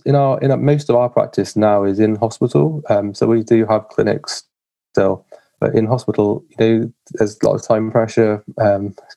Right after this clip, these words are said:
particularly <laughs> through the pandemic and things, and actually learning the importance of structures, because actually you can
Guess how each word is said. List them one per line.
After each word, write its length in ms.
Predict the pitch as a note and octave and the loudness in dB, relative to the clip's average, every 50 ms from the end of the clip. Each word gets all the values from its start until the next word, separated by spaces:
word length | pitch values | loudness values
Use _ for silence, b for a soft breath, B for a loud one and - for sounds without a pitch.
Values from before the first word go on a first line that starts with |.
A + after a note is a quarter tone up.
| _ | _
particularly 340 | - - - - - - A#2 | -4 -4 -4 -2 0 -2 -2
<laughs> 80 | - - | 0 0
through 120 | C#3+ C#3 | 0 0
the 120 | A2+ A#2+ - | 0 -4 -6
pandemic 540 | - C#3 B2 A#2+ B2+ A#2+ A#2+ A#2 A2+ - | -4 -2 0 2 2 2 2 0 0 0
and 120 | A#2+ A2+ A2 | -2 0 0
things, 280 | A#2+ G#2+ A2 G#2+ - B B B B B B B B B - | -2 -4 -4 -6 -8 B B B B B B B B B -2
and 100 | - C3 | 0 0
actually 320 | A#2+ C3 - - B2 B2 | -2 -2 0 0 2 2
learning 480 | C3+ C3+ C3+ C3+ C3 B2+ B2 A#2+ - - | 4 2 2 2 0 -2 -2 -4 -4 0
the 100 | - B2 | 0 2
importance 540 | A#2+ A#2+ - B2 A#2+ B2 - - - - - | 2 2 2 2 2 2 0 -2 -4 0 0
of 100 | A2 - | -2 -2
structures, 580 | - - C#3 - - - - D3+ D#3 D3+ - | 0 0 -2 -2 0 0 0 0 0 -2 -4
because 280 | - - G3 - C3+ - | -4 -4 0 0 2 2
actually 300 | - - - - - C3 | 0 0 0 -2 0 2
you 140 | C#3 C#3 C#3+ | 2 2 2
can 260 | - C3+ C3+ C3+ | 2 0 -2 -2